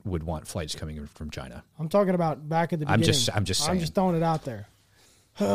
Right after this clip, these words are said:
Speaker 1: But
Speaker 2: I
Speaker 1: yeah,
Speaker 2: don't
Speaker 1: no,
Speaker 2: know.
Speaker 1: you're absolutely
Speaker 2: And
Speaker 1: right.
Speaker 2: the same thing at the border, which just happened here last week. He had to bring back Trump's Remain in Me-, Mexico policy because it panned, it didn't pan out, which is so crazy. Wanna throw something else out there? Why is Kamala Harris, nobody even talking about the fact that she cannot do her job correctly at the border?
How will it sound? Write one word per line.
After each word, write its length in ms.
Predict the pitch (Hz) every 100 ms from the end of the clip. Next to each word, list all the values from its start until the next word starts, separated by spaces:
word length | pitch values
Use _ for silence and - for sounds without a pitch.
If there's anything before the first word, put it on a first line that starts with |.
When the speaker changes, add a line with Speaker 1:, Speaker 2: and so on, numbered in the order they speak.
| 190 175 156 135 120 95 - -
Speaker 1:
But 140 | 101
Speaker 2:
I 120 | 170
Speaker 1:
yeah, 100 | 196 165
Speaker 2:
don't 60 | 156
Speaker 1:
no, 120 | 117
Speaker 2:
know. 60 | 95
Speaker 1:
you're 100 | 101
absolutely 400 | 107 92 104 90
Speaker 2:
And 60 | 277
Speaker 1:
right. 40 |
Speaker 2:
the 60 | 254
same 240 | - 220
thing 160 | 202 208
at 100 | 202
the 80 | 214
border, 240 | 294 262
which 140 | 196 190
just 120 | 190
happened 300 | 202 196 190
here 100 | 190
last 320 | 185 190 185
week. 300 | 180 180 143
He 140 | - 190
had 100 | 180
to 80 | 175
bring 240 | 196 220
back 320 | 202 190 -
Trump's 320 | - 208 190
Remain 300 | 185 185 185
in 100 | 170
Me-, 160 | 165 170
Mexico 380 | 180 170 - 165
policy 560 | 147 151 139 156 151 - _ _ _ _ _ _
because 440 | 180 196 196 180
it 80 | 165
panned, 260 | 160 170 160
it 100 | 170
didn't 220 | 180 175
pan 180 | 165 170
out, 160 | 156 175
which 180 | 233
is 80 | 277
so 140 | 359 359
crazy. 340 | 196 196 226
Wanna 160 | 220 196
throw 100 | 220
something 260 | 190 190 151
else 160 | 160
out 80 | 190
there? 140 | 196 - - _
Why 140 | 233
is 80 | 277
Kamala 320 | 226 220 196
Harris, 260 | 156 175 170
nobody 220 | 175 175
even 120 | 165
talking 280 | 127 151 165
about 160 | 165 147
the 60 |
fact 240 | - 147 143
that 100 | 120
she 160 | 170
cannot 260 | 160 156 151
do 100 | 151
her 80 | 139
job 280 | 135 135 139
correctly 320 | 165 165 151
at 80 | 131
the 80 |
border? 360 | 127 135 151 170